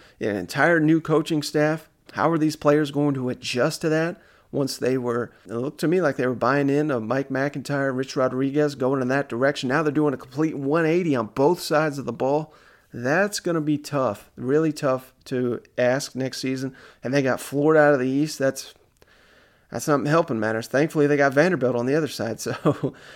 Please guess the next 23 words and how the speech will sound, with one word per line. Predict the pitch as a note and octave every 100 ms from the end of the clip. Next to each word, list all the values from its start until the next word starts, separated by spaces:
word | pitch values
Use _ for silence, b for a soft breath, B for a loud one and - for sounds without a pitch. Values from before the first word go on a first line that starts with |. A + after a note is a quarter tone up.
| B
they'll | - D3
definitely | C#3+ E3 G3 F3
get | E3+ D#3
an |
S | E3 D#3+ -
E | D3
C | - D3+
win | C#3+ C#3+
there. | C3+ D3 D#3+ - A#2+
Arkansas, | B2 C#3+ C3+ C3+ C3
of | B2+
course, | C3 C3+ C#3+
on | C3 B2
the, | A#2+ A#2+
on | - B2
their | A#2
list | B2+ B2 -
too. | D3
So | A2 B2+ A2 A2 B B B B
Ole | C3 E3+
Miss, | E3+ G3 D#3+
hopefully | G3 - F3+
they | D#3 D3 C3+ B2